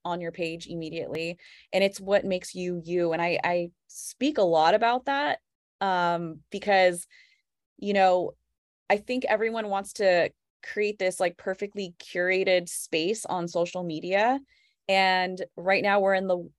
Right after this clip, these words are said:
uh, age of authenticity, and it's, like, almost like the perfect time to build a brand because you can really define who you are,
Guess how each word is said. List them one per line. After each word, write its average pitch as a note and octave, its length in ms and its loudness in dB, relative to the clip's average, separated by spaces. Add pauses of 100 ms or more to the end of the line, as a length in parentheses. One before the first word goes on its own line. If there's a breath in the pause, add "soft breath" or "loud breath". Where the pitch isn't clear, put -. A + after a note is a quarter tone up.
uh, E3 260 2
age F#3+ 220 -2
of F#3+ 160 2 (100)
authenticity, F3+ 880 -4
and F#3 200 -2
it's, F3 160 -6
like, F#3+ 140 -2 (180)
almost G3+ 340 0
like F#3+ 100 -4
the F3 80 -4
perfect F#3 400 -6
time F3+ 340 -4
to F3+ 200 -8
build E3+ 340 0
a A3 120 0
brand B3+ 440 0
because F#3+ 340 0
you G3 120 -8
can F#3+ 160 -10
really E3+ 280 0
define E3+ 600 -4 (440 soft breath)
who A#3 140 -2
you A3+ 260 -2
are, G3 500 4